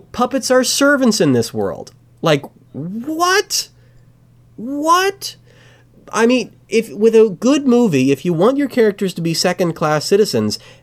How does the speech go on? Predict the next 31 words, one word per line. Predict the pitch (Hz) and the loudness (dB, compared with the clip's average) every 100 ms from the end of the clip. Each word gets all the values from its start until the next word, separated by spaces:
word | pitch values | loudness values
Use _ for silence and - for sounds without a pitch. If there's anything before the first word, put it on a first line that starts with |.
| _ _ _ _ _ _ - | _ _ _ _ _ _ -8
like | 92 92 110 | -4 -2 -2
in | 104 | -2
Who | 123 | 0
Framed | 151 156 | 0 0
Roger | 185 208 | 2 2
Rabbit, | 196 170 175 | 2 0 -2
I'm | 156 | -2
sorry, | - 160 143 139 - - _ _ | -2 0 2 0 -4 -20 _ _
uh, | 151 147 160 | 0 0 0
in, | 175 180 | -2 0
in | 180 190 | 0 2
that | 233 285 | 2 0
film, | - 254 226 220 196 _ _ _ _ _ - _ - | 0 2 4 0 -4 _ _ _ _ _ -20 _ -2
you | 175 | 0
get | 170 185 156 | 2 2 0
that | 147 | 0
the | 139 | 2
reasons | 139 170 175 135 | 2 2 0 0
why | 135 139 | 0 2
they're | 139 135 | 2 0
second-class | - 143 131 131 127 120 | -2 -2 -2 -2 -2 -2
citizens | - 139 143 185 202 - - - - | -2 -2 0 0 0 -4 -16 -18 -2
directly | 139 156 180 190 | 2 2 0 -2
follow | 175 - 165 175 165 | -2 -2 0 2 2
from | - 143 | 0 0
the | 139 | 0
fact | 123 113 113 - - _ - | 0 0 -2 -8 -20 _ -4
that | 127 127 120 | 0 0 0
they | 120 143 | 2 4
are | 131 | 2
cartoons, | 127 131 117 143 117 76 - - | 0 0 0 0 -2 -2 -10 -16